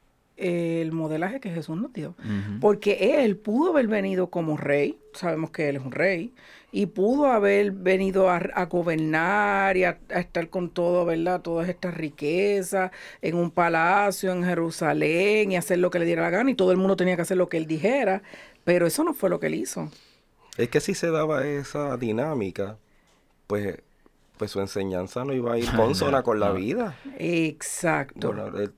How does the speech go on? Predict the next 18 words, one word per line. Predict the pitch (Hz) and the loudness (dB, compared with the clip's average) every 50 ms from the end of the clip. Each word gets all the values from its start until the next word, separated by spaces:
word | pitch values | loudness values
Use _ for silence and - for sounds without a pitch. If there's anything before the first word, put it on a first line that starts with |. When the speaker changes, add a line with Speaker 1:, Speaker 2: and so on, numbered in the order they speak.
| - | -4
Speaker 3:
eh, | 101 110 110 98 98 | -2 -2 -2 -2 -2
que, | 110 107 101 | -6 -8 -6
que | - 120 | -6 -2
iba | 117 110 120 | 2 2 2
a | 127 | 2
contradecirse. | - 147 147 143 - 135 135 127 120 120 - 123 131 202 214 - - 92 85 - - _ _ _ _ _ _ _ _ _ - - - | 2 0 0 0 2 2 2 2 2 0 -2 -4 -4 -4 -4 -4 -4 -4 -4 -6 -10 _ _ _ _ _ _ _ _ _ -20 -18 -6
Eh, | - 104 104 98 98 98 | -2 0 2 2 2 2
uno, | 95 69 104 110 110 120 123 117 | 0 0 0 0 2 2 2 2
¿verdad? | 107 117 123 175 233 | 2 2 0 0 0
Lo | 208 151 | 0 0
que | - | -2
estaba | 117 - - 117 113 117 127 131 135 | -2 -2 0 0 2 2 2 0 0
diciendo | 135 139 131 - 147 143 175 226 - 151 135 | 0 -2 -2 -2 -2 -2 -2 0 0 0 2
versus | 123 123 120 - 127 110 | 2 2 2 2 2 0
lo | 113 | 2
que | 107 113 | 2 0
estaba | 107 - - 110 104 107 123 123 120 117 113 104 98 | -2 -2 -2 0 0 2 2 2 2 2 0 -2 -4
viviendo. | 98 92 90 92 117 113 98 110 113 123 151 185 139 101 98 - | -8 -10 -6 -4 -2 -2 0 0 0 0 0 0 0 -2 -2 -2